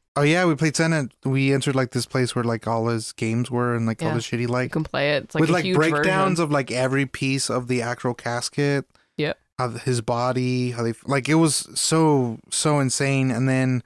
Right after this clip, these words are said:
Speaker 1: the coolest part, I think, was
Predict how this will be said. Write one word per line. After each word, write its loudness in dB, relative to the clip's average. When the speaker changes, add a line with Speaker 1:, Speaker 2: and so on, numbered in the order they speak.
Speaker 1:
the -2
coolest 2
part, 2
I -2
think, -2
was -2